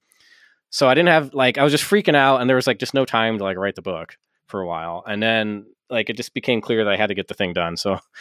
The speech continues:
um, early in twenty, you know, March, uh, April, I guess April and May, uh, in June, I, like, was started really cranking on it, and it took a ton of work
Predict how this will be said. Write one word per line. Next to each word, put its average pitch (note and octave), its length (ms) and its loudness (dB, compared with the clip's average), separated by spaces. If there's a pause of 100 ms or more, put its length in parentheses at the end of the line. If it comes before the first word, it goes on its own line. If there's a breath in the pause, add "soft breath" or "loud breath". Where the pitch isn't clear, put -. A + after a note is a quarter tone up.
(380 loud breath)
um, F#2+ 520 0
early C#3 340 6
in A#2+ 120 2
twenty, A2+ 500 2 (160)
you A#2 80 -2
know, G2+ 120 0
March, - 800 0
uh, G2+ 380 -6
April, G#2+ 680 0 (200)
I G#2 40 -10
guess G#2+ 120 -4
April A2 320 2
and G2+ 140 0
May, G2+ 600 4 (220)
uh, F2+ 280 0
in F2+ 100 -4
June, G2 600 0
I, F#2+ 200 2
like, F#2 260 0
was - 80 -8
started F#2+ 240 0
really G#2 220 2
cranking G2+ 420 0
on F2+ 180 4
it, F2+ 140 0
and G2 160 0
it G2+ 120 -2
took - 240 -2 (100)
a F#2+ 100 -6
ton A2+ 280 -4
of G2+ 80 0
work G2 300 0